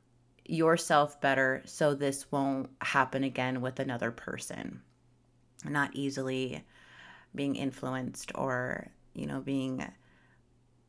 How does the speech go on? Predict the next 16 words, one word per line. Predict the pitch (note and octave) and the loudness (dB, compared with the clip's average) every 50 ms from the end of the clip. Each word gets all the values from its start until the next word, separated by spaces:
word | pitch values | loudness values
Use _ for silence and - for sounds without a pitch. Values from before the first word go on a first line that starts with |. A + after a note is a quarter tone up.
| _ _ | _ _
swept | - - - - E3 D#3 - - | -16 -10 -2 2 2 2 2 2
off | D3 A#2 B2 - - | 2 2 2 0 -6
your | - - - | -8 -8 -8
feet. | - - - - C#3+ - - - - - - - - - _ - | -10 -10 -6 -4 -4 -4 -4 -8 -10 -10 -10 -10 -12 -20 _ -14
Like, | - - B2+ - - - - - - | -12 -10 -8 -8 -8 -8 -10 -8 -2
<laughs> | - - F#3+ G3 - - - - - - - - - - - - - - _ _ _ _ _ - | 4 4 4 4 2 -12 -16 -16 -16 -14 -16 -16 -16 -18 -18 -18 -18 -20 _ _ _ _ _ 0
I'm | E3+ E3 | 0 2
a | E3+ | 2
huge | E3 - - - F3 D#3+ D#3+ D#3 - | 0 -2 -2 -2 0 0 0 -2 0
hopeless | - C#3+ - - - C3 D3 - - | -2 -2 -2 -2 -4 -6 -6 -4 -4
romantic, | - D#3 - - - - - - - - - | -4 -2 -2 -4 -4 -4 -6 -6 -6 -6 -8
so | - - - - - - - | -10 -6 -6 -6 -4 -4 -4
I | - F#3 | -4 -4
completely | - - - F3 - - - F3 - - - - - | -6 -8 -10 -10 -10 -8 -8 -6 -6 -6 -6 -8 -8
get | - - - - - | -6 -4 -4 -4 -4
it. | - - - - - - | -4 -6 -8 -10 -16 -18